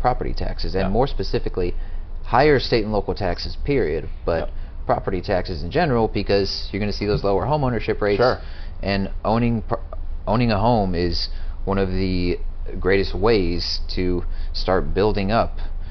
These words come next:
Speaker 2: Yes.
Speaker 1: your net worth and your wealth.
Speaker 2: Absolutely.
Speaker 1: The other thing that I wanted to bust was this idea about gentrification.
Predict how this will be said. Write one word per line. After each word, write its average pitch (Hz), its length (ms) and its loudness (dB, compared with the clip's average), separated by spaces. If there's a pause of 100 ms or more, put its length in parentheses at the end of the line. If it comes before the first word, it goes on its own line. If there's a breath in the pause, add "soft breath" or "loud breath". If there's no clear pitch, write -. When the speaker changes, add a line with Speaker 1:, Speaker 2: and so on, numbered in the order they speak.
(120)
Speaker 2:
Yes. 90 100 0
Speaker 1:
your 87 120 4
net 82 200 2
worth 127 240 0
and 87 100 -2
your 92 100 0
wealth. 135 180 2
Speaker 2:
Absolutely. - 1500 -2
Speaker 1:
The 95 140 2
other 190 140 2
thing 104 180 0
that 92 100 0
I 92 80 2
wanted 90 220 -2
to 85 80 -2
bust 80 340 -2
was 87 320 -2 (340 loud breath)
this - 120 -4
idea 139 160 2
about 120 220 2
gentrification. 92 720 -2